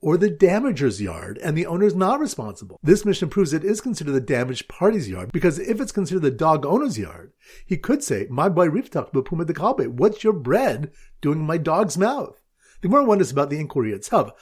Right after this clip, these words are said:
but how can one ever be liable for a shane if the animal's mouth is considered the damager's property? It answers that it can apply where an animal rubs against a wall or ruins fruit by rolling on it for its gratification without entering its mouth. Since Shane is described as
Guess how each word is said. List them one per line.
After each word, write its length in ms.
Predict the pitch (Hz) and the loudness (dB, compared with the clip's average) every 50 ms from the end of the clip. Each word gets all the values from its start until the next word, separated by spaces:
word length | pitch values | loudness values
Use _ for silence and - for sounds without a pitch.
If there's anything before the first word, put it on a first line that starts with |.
| - - - | -20 -16 -12
but 80 | - 131 | -6 -2
how 140 | 190 247 | -2 -2
can 160 | - - 220 180 | -2 -2 -2 -2
one 180 | 165 156 165 - | -2 -2 -4 -2
ever 180 | - 185 208 240 | -2 0 0 0
be 120 | 165 147 | 0 -2
liable 360 | 139 131 151 160 165 156 147 - | 0 0 0 0 2 0 0 -2
for 140 | 131 104 | -2 -6
a 40 | 92 | -8
shane 520 | - - - 175 247 285 190 120 110 127 - _ _ _ _ - | -8 -6 -4 -4 -2 -2 -2 -4 -6 -8 -10 _ _ _ _ 4
if 160 | - 208 185 | 6 6 6
the 140 | 175 180 165 | 6 2 -2
animal's 260 | 160 160 170 160 151 | -2 -2 -2 -2 0
mouth 320 | 160 175 233 277 - - | 2 2 2 2 0 -2
is 80 | 135 - | -4 -4
considered 320 | - 165 139 - 170 151 | -4 -4 -2 -2 -2 0
the 100 | 165 170 | 0 0
damager's 440 | 156 147 156 160 185 208 185 208 208 | 0 0 0 0 0 0 0 -2 -2
property? 560 | 208 - 214 254 294 - 302 - 104 - _ _ _ _ _ _ _ _ - | -2 0 0 0 0 -2 -4 -8 -8 -12 _ _ _ _ _ _ _ _ -8
It 100 | - 139 | -4 -2
answers 460 | 151 175 220 254 226 - 202 151 - 175 - - | 0 0 0 0 0 2 2 2 2 -2 -10 -4
that 200 | 151 151 165 165 | -2 -2 -2 -2
it 80 | 160 - | -4 -6
can 80 | 165 | -6
apply 260 | 160 - - 196 196 | -8 -4 0 2 4
where 180 | 202 185 160 147 | 4 4 4 0
an 120 | 143 143 | -4 -6
animal 380 | 151 - 180 196 202 180 - 135 | -8 -6 -4 -4 -2 0 -2 -2
rubs 340 | 127 120 143 170 202 202 214 | 0 0 0 0 -2 -2 -6
against 340 | 220 160 165 175 165 - 170 | -8 -6 -6 -8 -6 -4 -2
a 60 | 143 | -2
wall 640 | 120 117 123 147 180 185 151 101 - 90 90 - - _ _ _ _ _ - | 0 2 4 4 4 4 4 2 -2 -6 -12 -16 -20 _ _ _ _ _ -6
or 80 | 147 143 | -4 0
ruins 260 | 160 214 190 143 - | 2 2 2 2 0
fruit 240 | - - 240 190 - | -2 -4 -4 -2 0
by 120 | 165 135 | 0 0
rolling 400 | 131 127 135 151 151 139 123 123 - | 0 0 0 -2 -2 -2 -4 -6 -4
on 220 | 180 220 233 165 | -2 -2 0 0
it 120 | 139 131 - | -2 -2 -2
for 80 | 151 | -2
its 120 | 135 123 - | -4 -2 -2
gratification 720 | 143 113 98 101 104 - - 262 269 - - 180 156 156 - _ _ _ _ | -4 -6 -6 -8 -10 -6 -4 -2 -2 -2 -2 -4 -6 -8 -10 _ _ _ _
without 400 | - 156 160 180 175 170 170 - - | -6 -2 0 2 2 0 -2 -4 -4
entering 360 | 220 254 254 - 180 131 104 | -4 -4 -4 -4 -6 -8 -8
its 160 | 101 - - | -8 -10 -12
mouth. 220 | - 98 85 - - _ _ _ - | -14 -14 -14 -16 -20 _ _ _ -10
Since 300 | - - 160 135 - - - | -6 -4 -4 -4 -6 -10 -12
Shane 340 | - - - 196 226 220 175 | -8 -2 0 2 2 2 0
is 220 | - 147 131 104 107 | -2 -4 -6 -4 -4
described 420 | 135 - - 170 175 175 151 147 | -6 -4 0 2 2 2 2 0
as 200 | 127 123 110 | -2 -2 -4